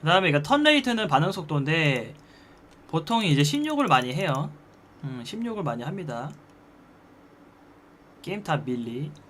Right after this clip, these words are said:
이렇게 해도 되고 스피드 최대로. 근데 만약에 렉이 좀 생긴다 싶으면은 십이로 해도 돼요. 십육으로 많이 하더라고. 이렇게 하고 나는 옵저버. 사람들 들어오면은 바로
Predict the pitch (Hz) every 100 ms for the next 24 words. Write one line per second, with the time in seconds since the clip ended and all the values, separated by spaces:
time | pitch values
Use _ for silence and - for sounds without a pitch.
0 | - - - 120 156 165 143 117 147 214
1 | 247 269 - - 233 151 185 180 123 135
2 | 151 - - - - - - - - -
3 | - - - - 143 131 139 127 175 254
4 | 254 247 220 208 - 190 185 190 - 226
5 | 143 165 190 170 135 113 107 - - -
6 | 147 269 247 143 156 185 180 120 127 147
7 | 190 139 - 143 - - - - - -
8 | - - - - - - - - - -
9 | - - - - - - - - - 147
10 | 120 156 151 196 285 311 - - 139 131
11 | 120 135 113 123 - - - - - -
12 | - - - - - - - 180 254 247
13 | 233 185 185 185 180 139 147 143